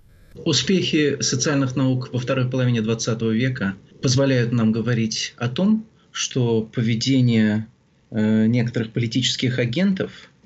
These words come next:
гораздо более логично, чем нам иногда представляется. Оно также оказывается гораздо более рациональным. Только это другого типа рациональность.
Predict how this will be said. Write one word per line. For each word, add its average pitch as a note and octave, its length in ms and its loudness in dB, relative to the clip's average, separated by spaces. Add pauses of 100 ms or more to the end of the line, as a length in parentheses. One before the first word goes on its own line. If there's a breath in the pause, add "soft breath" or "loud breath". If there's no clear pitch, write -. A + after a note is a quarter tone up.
(120)
гораздо C3 500 2
более C3+ 200 2
логично, B2+ 480 0
чем D3+ 480 -4
нам B2+ 400 2
иногда A2+ 340 0
представляется. A2+ 760 -6 (500)
Оно F#3 540 2
также C3+ 720 -2 (240)
оказывается C3+ 560 -2
гораздо B2 340 0
более B2 280 0
рациональным. A2+ 760 0 (280)
Только C#3+ 240 0
это C#3+ 120 0
другого C#3 680 0
типа C3 240 -4
рациональность. B2+ 920 -2